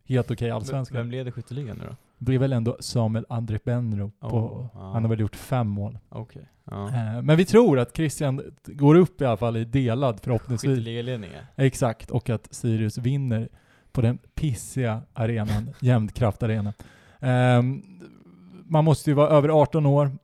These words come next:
Speaker 1: eh, för att få spela. Ehm, regler och villkor gäller, och, eh, har man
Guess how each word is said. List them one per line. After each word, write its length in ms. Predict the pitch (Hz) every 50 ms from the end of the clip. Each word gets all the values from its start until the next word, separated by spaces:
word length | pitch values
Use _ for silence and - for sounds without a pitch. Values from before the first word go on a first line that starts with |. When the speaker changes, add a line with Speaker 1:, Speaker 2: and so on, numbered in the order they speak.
| _ -
Speaker 1:
eh, 240 | 139 131 - 123 117
för 160 | - - 123
att 100 | 117 117
få 100 | - -
spela. 420 | - - 135 127 123 120 120 117 120 - _ _ _ _ -
Ehm, 680 | 147 123 120 117 117 120 117 127 131 - - - - - - - - - _ - - - - _ _ - - _ - - - - - -
regler 500 | - 131 131 139 131 127 120 127 127 120
och 80 | 123 120
villkor 340 | 127 117 107 - - 117 113
gäller, 400 | 113 107 104 104 107 107 - -
och, 260 | 107 - _ - -
eh, 200 | 135 120 117 110
har 140 | - 117 117
man 180 | 123 143 143